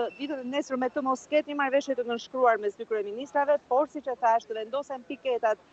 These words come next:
apo, le të themi, të jetësohet ajo marrëveshje e cila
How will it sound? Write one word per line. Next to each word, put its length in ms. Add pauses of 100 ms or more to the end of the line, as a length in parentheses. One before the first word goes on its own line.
(180)
apo, 240
le 80
të 160
themi, 260 (140)
të 140 (240)
jetësohet 840 (320)
ajo 240
marrëveshje 460
e 100
cila 240